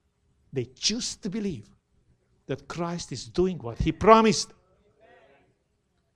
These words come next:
Many of us, most of people,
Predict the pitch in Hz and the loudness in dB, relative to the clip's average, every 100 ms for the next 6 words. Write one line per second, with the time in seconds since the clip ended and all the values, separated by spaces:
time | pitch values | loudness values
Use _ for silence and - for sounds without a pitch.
0 | _ _ _ _ _ _ _ _ - 131 | _ _ _ _ _ _ _ _ -10 -2
1 | 196 175 131 123 110 - - _ _ _ | 2 2 0 -4 -8 -12 -16 _ _ _
2 | _ _ _ _ _ - 156 214 254 185 | _ _ _ _ _ -8 -2 0 0 0
3 | - - 147 139 110 | -4 -6 -4 -6 -8